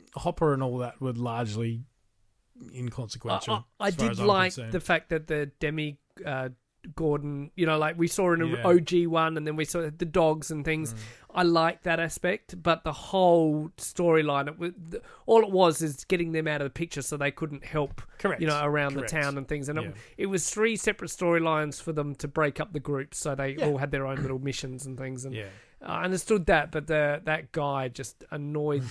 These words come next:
Speaker 1: <laughs>
Speaker 2: and, and I
Speaker 1: He was a bit funny, but
Speaker 2: Yeah.
Speaker 1: yes, he was, he was a bit much at times.
Speaker 2: Yep.
Speaker 1: Yeah.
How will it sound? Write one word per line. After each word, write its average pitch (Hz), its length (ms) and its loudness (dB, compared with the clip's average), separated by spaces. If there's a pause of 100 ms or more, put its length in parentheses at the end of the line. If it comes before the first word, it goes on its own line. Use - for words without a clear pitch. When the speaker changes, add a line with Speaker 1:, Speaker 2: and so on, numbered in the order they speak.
Speaker 1:
<laughs> 214 160 2
Speaker 2:
and, 220 240 2
and 180 160 0
I 160 180 4
Speaker 1:
He 226 120 6
was 226 160 0
a 233 40 -4
bit 240 160 -2
funny, 143 380 0
but 139 160 -2
Speaker 2:
Yeah. 139 160 0
Speaker 1:
yes, 127 300 -2
he 135 120 -6
was, 131 320 -6
he 143 120 -6
was 127 100 -6
a 123 60 -6
bit 120 160 -8
much 113 260 -12
at 113 140 -14
times. 107 420 -10
Speaker 2:
Yep. 123 180 -8 (360)
Speaker 1:
Yeah. 101 220 -10